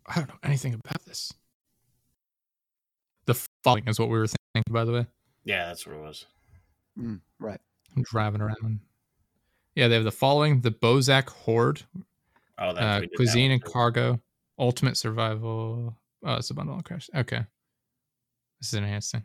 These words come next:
Speaker 1: Okay. But yeah, it's fun. It's, uh, it's just a good game. Yeah. Aside from
Speaker 3: Yeah.
Speaker 1: the issues with getting the co-op to work properly.
Speaker 2: Mm-hmm.
Speaker 3: Mm.
Speaker 1: That and, uh, what was the, <sighs> what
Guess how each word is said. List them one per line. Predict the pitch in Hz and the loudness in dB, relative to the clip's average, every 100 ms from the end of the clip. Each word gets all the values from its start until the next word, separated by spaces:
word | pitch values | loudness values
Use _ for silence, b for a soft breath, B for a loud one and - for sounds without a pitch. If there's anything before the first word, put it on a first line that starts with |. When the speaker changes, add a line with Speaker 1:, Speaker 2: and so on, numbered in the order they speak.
| - | -2
Speaker 1:
Okay. | 104 - 104 - _ _ _ _ _ _ _ _ _ _ _ _ _ _ _ _ - | -2 -2 -10 -12 _ _ _ _ _ _ _ _ _ _ _ _ _ _ _ _ -10
But | - 110 _ _ _ _ _ _ - | -8 -8 _ _ _ _ _ _ 4
yeah, | 147 | 4
it's | 127 | 4
fun. | 110 95 - _ _ _ _ | 0 -2 -4 _ _ _ _
It's, | - 120 - - | -2 0 0 2
uh, | 117 110 107 101 _ _ _ _ _ _ _ _ _ _ _ _ _ _ _ _ _ _ _ _ _ _ - | 4 4 4 0 _ _ _ _ _ _ _ _ _ _ _ _ _ _ _ _ _ _ _ _ _ _ -14
it's | 107 | -4
just | 127 110 | -2 0
a | |
good | 107 104 | 0 2
game. | 98 - _ _ - | 0 -4 _ _ -6
Yeah. | 107 101 _ _ _ _ _ _ - | -4 -4 _ _ _ _ _ _ -4
Aside | 139 120 110 | 2 4 4
from | - 107 | 4 2
Speaker 3:
Yeah. | |
Speaker 1:
the | 104 98 - _ _ | 2 -2 -6 _ _
issues | 120 - 110 101 | 2 4 4 2
with | 98 - - - | -4 -12 -20 -2
getting | - 107 101 | 2 2 2
the | 98 | -2
co-op | - 101 92 | 0 0 0
to | - | -2
work | 98 98 - | -2 -2 0
properly. | 101 - 104 101 _ _ _ _ _ 113 | 0 2 2 2 _ _ _ _ _ -14
Speaker 2:
Mm-hmm. | 104 92 87 123 117 | -12 -12 -10 -10 -2
Speaker 3:
Mm. | 113 | 8
Speaker 1:
That | 139 151 | 8 10
and, | 131 117 | 8 8
uh, | 107 | 6
what | 120 156 | 6 6
was | 151 - | 6 6
the, | 131 - - | 4 4 -8
<sighs> | _ | _
what | - 135 | -2 0